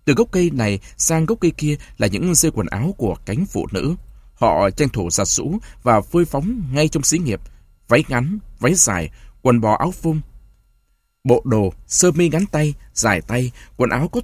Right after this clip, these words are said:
tua và không tua, quần áo ngủ và dây quần áo lót mới thật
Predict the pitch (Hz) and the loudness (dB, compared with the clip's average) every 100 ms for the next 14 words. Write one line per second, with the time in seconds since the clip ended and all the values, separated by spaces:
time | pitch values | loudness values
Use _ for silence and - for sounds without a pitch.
0 | - 180 170 - 92 82 - 127 120 127 | 0 2 2 -2 -8 -8 -4 -2 0 -2
1 | 117 - - - _ _ - 110 - 104 | -2 -6 -20 -20 _ _ -2 0 0 0
2 | 156 135 90 69 - - _ _ - 110 | 0 0 -2 -4 -14 -20 _ _ 0 2
3 | 90 73 - 123 92 107 123 156 - - | 2 0 0 -2 -4 -2 0 -2 -4 -8
4 | - 170 - | -2 0 -2